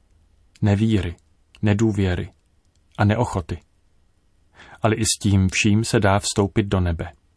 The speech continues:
Bůh přijme do své náruče takzvané věřící, kteří prožili život v nenávisti vůči odlišným, se stejnou neomezenou láskou, jako tam přijme ty, kdo o něm nikdy neslyšeli,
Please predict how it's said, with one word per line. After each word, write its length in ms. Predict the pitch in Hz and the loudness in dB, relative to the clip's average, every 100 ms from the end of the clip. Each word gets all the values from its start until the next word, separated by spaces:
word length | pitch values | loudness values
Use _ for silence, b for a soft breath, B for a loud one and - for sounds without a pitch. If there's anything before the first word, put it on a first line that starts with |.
| _ _ _ _ _ _ - | _ _ _ _ _ _ -4
Bůh 300 | 107 120 - | 4 4 4
přijme 360 | - 127 127 | -2 0 2
do 100 | 120 117 - | 0 0 0
své 160 | 127 | 0
náruče 520 | 123 110 120 - 127 120 | 2 2 0 -2 -4 -2
takzvané 560 | 113 104 110 123 127 101 | -2 -2 -2 0 2 2
věřící, 600 | 101 98 120 113 - 120 | 2 2 -2 -4 0 0
kteří 300 | - 110 113 | 0 -2 -2
prožili 400 | - 107 101 117 113 | 0 -2 2 0 2
život 260 | 113 110 92 | 0 0 -2
v 80 | 90 | 0
nenávisti 680 | 98 101 107 110 117 - 110 | 2 2 2 0 -4 -2 -2
vůči 300 | 110 - 113 | -2 -4 -4
odlišným, 720 | 98 101 104 - 107 107 113 b b b b b | -4 -2 -2 -2 0 0 -4 b b b b b
se 160 | - 113 107 | -2 0 0
stejnou 460 | - 101 104 107 110 | 2 4 4 4 2
neomezenou 640 | 110 107 104 104 110 104 | 2 2 2 2 2 2
láskou, 640 | 92 90 90 - - 110 110 b _ - | 2 -2 -4 -4 0 0 0 b _ -2
jako 220 | 113 - | -2 0
tam 200 | 107 107 | 2 2
přijme 360 | 104 - 117 113 | 2 0 0 0
ty, 160 | - | 2
kdo 220 | 107 107 110 | 2 2 2
o 80 | |
něm 280 | 107 110 107 | 2 4 4
nikdy 240 | 107 104 113 | 2 2 2
neslyšeli, 640 | 107 - 110 - 92 85 | 2 0 -4 -2 -4 -6